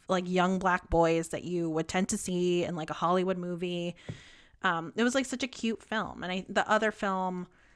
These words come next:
um, that I think should be included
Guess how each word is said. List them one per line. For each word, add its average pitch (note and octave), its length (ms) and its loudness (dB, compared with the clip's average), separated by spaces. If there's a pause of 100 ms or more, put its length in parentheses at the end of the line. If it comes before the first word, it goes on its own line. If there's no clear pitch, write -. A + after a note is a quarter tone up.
(280)
um, F3 300 2
that E3+ 120 -2
I E3+ 80 -2
think F3+ 300 -8
should F3 260 -6
be E3 400 -4
included E3+ 840 -6